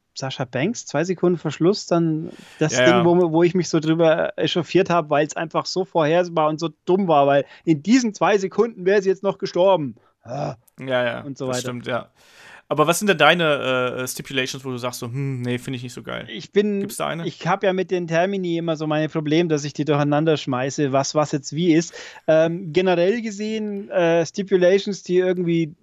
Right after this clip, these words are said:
Speaker 1: wenn ich mir denk, die sind bescheuert, äh, ich tu mir immer schon sehr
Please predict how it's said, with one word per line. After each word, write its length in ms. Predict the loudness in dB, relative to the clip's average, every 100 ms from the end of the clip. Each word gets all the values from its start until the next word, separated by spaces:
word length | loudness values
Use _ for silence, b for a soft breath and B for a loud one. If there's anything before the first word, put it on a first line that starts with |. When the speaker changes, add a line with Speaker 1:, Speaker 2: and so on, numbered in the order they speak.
| _
Speaker 1:
wenn 280 | -16 0 2
ich 120 | 4
mir 100 | 2
denk, 280 | 4 2 0
die 80 | -4
sind 160 | -4
bescheuert, 720 | -4 0 4 6 4 2 -12 -20 _ -20 -20 _ -18 -18 -8
äh, 300 | 0 4 4
ich 60 | 2
tu 140 | 0
mir 100 | 2
immer 160 | 2 2
schon 180 | 0 -4
sehr 320 | 2 2 2